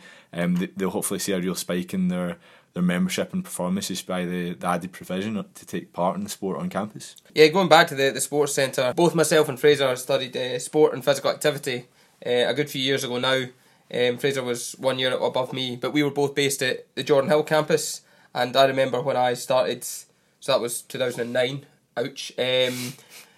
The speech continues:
Speaker 2: and we were told we'd be moved to the city centre campus for our fourth year,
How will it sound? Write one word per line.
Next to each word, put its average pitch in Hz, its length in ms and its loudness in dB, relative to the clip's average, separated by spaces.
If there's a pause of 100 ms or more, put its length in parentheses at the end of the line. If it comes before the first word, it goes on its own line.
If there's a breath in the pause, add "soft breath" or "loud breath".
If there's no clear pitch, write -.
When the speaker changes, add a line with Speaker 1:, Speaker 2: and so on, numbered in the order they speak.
Speaker 2:
and 147 100 -2
we 147 100 0
were 139 100 4
told 139 500 0
we'd 147 140 -4
be 135 100 -6
moved 135 340 -2
to 131 420 -4
the 123 40 -10
city 139 200 0
centre 135 240 0
campus 127 420 -2
for 127 420 0
our 123 140 2
fourth 143 400 -2
year, 120 280 -4